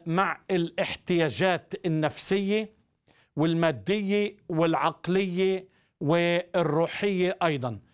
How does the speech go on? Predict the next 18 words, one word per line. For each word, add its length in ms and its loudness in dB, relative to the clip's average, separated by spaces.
فالمسيح 680 0
تعامل 920 0
مع 160 0
كل 340 -2
الناس 540 0
سواسية، 640 0
ما 120 4
في 220 -4
حد 420 -2
أكبر 360 0
من 180 -4
حد 480 -2
أو 120 2
مرتفع 540 0
على، 600 0
آه، 360 0
شخص 460 -2
آخر، 440 0